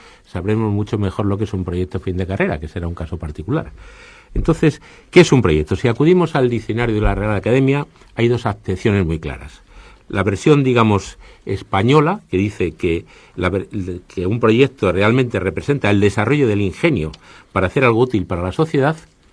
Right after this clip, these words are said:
¿m? Y otra versión, que es la versión anglosajona, que, que, que dice que es la aplicación de máquinas ordenadamente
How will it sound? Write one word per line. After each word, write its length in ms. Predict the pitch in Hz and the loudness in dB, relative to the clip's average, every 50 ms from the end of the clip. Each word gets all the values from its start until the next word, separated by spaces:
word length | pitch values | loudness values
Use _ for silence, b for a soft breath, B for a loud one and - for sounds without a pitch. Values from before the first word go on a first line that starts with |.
| b b b b b b b b - | b b b b b b b b -4
¿m? 180 | 85 104 160 156 - b b b b - | -4 -4 -4 -4 -10 b b b b -2
Y 100 | - 135 | 4 4
otra 240 | 170 175 170 147 147 | 4 6 6 4 2
versión, 360 | 143 143 135 - - 156 147 | 2 2 2 2 2 2 4
que 80 | 151 156 | 4 2
es 40 | 123 | 2
la 80 | 107 | 2
versión 280 | 95 95 90 - - 113 | 2 0 0 -2 -2 -2
anglosajona, 720 | 107 95 98 120 123 - 139 - - 147 127 120 135 170 - B B B B B B B B _ | 0 0 -2 -2 0 0 -2 2 2 4 4 4 2 0 -4 B B B B B B B B _
que, 360 | - - 95 92 98 - - _ | 0 2 2 2 2 0 -4 _
que, 480 | _ - 90 85 82 82 87 90 - - 82 | _ -6 -4 -4 -2 -4 -6 -8 -10 -12 -8
que 100 | - 95 | -4 -2
dice 300 | 95 92 - - 143 123 | -2 -2 0 0 -2 0
que 180 | - 101 110 | 0 0 0
es 100 | 135 131 | 0 0
la 180 | 117 107 92 - - | -2 -4 -4 -4 -2
aplicación 720 | - 104 98 104 117 110 107 107 104 - 160 165 165 175 | -2 -2 0 0 0 0 0 -2 -2 0 0 0 2 2
de 120 | 160 160 151 | 2 2 4
máquinas 580 | 156 170 170 160 - 165 156 156 156 156 - | 4 2 2 2 0 0 0 0 0 -2 -2
ordenadamente 840 | 127 113 110 110 123 151 160 156 156 165 165 151 139 - - 160 160 | -2 0 0 2 2 4 4 4 4 4 4 4 2 0 -2 -4 -6